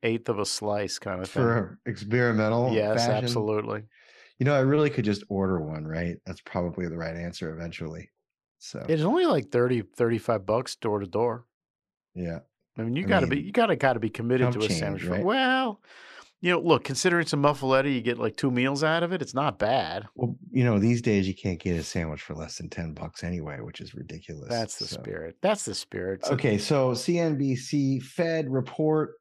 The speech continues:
Speaker 2: um, report from the Fed meeting. I think it was in Dallas. Rate, rate hikes, no end in sight.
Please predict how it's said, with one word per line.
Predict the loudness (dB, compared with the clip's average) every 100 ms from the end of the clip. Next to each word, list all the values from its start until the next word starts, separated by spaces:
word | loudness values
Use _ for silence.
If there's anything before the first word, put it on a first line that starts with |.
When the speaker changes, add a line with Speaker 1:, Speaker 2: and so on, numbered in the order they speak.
| _
Speaker 2:
um, | -2 0 0 0 0 -2 -2 -4
report | -2 -4 0 0 2
from | 2 0
the |
Fed | 0 -2 0 2
meeting. | 2 2 2 2 0 -6
I | _ _ _ _ -4
think |
it | 0
was | 0 0
in | 0 0
Dallas. | 0 0 -2 -4 -8 -14 -20 _ _ _ _ _ _ _ _ -4
Rate, | 2 2 2 -2 -6
rate | 2 2 4
hikes, | 2 0 0
no | 2 4 4
end | 2 2
in | 0 0
sight. | -2 -2 -4 -4 -12